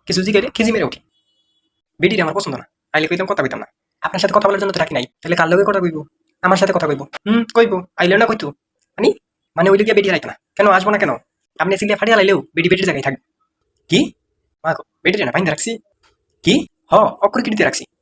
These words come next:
আরে আপনি ওনারে বানছেন কেন? বুঝে? কথায় কথায় খেজি মারে। দিছি অক্ষর বাইন্ধা। আপনি কিন্তু বিরাট বড় অপরাধ করছেন। হ, আমিও এটাই কই। বানছি বালা কথা। আমার বাড়ি মারছি গেতাম। আপনি বাড়িও মারছেন। আর কইেন না। বানতাম কিছু বেটিরে। বেরিয়ে দিছে বেবাক মাইরা। রাগটা উঠিনি।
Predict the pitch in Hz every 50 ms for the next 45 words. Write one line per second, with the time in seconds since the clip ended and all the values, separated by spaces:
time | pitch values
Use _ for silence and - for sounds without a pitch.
0 | _ _ _ - 220 262 269 269 285 277 254 247 240 247 247 233 233 208 185 139
1 | - - _ _ _ _ _ _ _ _ _ _ _ _ - 165 220 - - -
2 | _ _ _ 185 180 180 208 - - - 196 185 180 180 190 254 - _ _ _
3 | _ _ _ _ _ _ _ _ _ _ _ _ _ _ _ 185 196 - 170 156
4 | 156 160 143 139 135 139 - - _ _ _ _ _ _ _ - - 165 165 -
5 | 196 190 185 175 190 214 220 214 233 226 220 220 202 196 - 160 143 - 123 117
6 | - _ _ _ _ - 196 175 156 185 208 208 202 196 196 160 - - - _
7 | _ _ _ _ _ _ _ _ _ _ 190 247 269 - 175 147 131 131 123 -
8 | - _ _ _ _ _ - 165 - 175 214 240 214 160 143 - - - 143 -
9 | _ _ _ _ _ _ _ _ _ - 185 180 214 214 226 247 254 254 247 254
10 | 247 247 - 214 151 131 - - _ _ _ _ _ _ _ 214 226 220 214 156
11 | 123 104 - - _ _ _ _ 160 180 - 185 156 - 180 190 214 214 180 -
12 | - _ _ _ _ _ _ _ _ _ _ _ - 196 220 226 190 160 - 143
13 | 170 180 180 156 131 - - - _ _ _ _ _ - 170 165 165 170 147 170
14 | 170